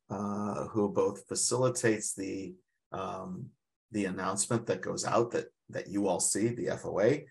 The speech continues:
as well as make sure that, uh, the package we send up to Consolidated Service Centers in,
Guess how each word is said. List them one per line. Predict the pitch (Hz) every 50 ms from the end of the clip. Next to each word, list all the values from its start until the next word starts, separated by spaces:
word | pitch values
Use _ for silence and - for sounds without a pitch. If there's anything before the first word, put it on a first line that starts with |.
| _ _ _ - -
as | - 104 104 101 101
well | 95 92 113 120 120 120 117 -
as | - 101 101 101 101 98 98 -
make | 101 101 104 117 - -
sure | - - - 110 107 104 101 101 101 101 - - _ _ _ -
that, | - 90 98 101 92 92 92 - -
uh, | 98 92 92 92 92 92 95 95 95 -
the | 69 - -
package | 92 - - 107 110 113 - 113 110 101 -
we | 92 95 98 101
send | - - 113 101 95 95 95
up | 92 95 92 - -
to | - - 92 90 92 92 92 - - _ _ _ _ _ -
Consolidated | - 98 98 - 107 95 95 92 92 90 90 87 90 92 -
Service | - - 120 120 113 107 104 -
Centers | - 104 101 98 95 92 -
in, | 92 90 92 92 92